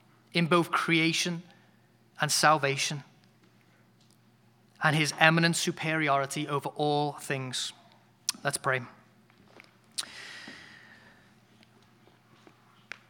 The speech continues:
Heavenly Father, we come to you this morning in the name of the Lord Jesus Christ, and we praise you.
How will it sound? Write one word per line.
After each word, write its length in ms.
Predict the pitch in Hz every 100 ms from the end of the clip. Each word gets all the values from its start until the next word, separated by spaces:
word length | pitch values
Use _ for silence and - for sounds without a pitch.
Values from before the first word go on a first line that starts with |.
| _ _ - - - -
Heavenly 240 | 170 165
Father, 280 | 175 160 160
we 120 | 165
come 260 | 156 170 170
to 160 | -
you 180 | 175 180 - - - -
this 240 | 165 - -
morning 400 | 160 165 180 196 - 180
in 120 | 165
the 80 | 156
name 280 | 160 165
of 60 | 165
the 80 | 156
Lord 240 | 156 156
Jesus 260 | 160 143 135
Christ, 520 | - 139 139 - - - - - - -
and 240 | 160 156
we 260 | 165 175 185
praise 520 | - - 151 147 143
you. 180 | 151 131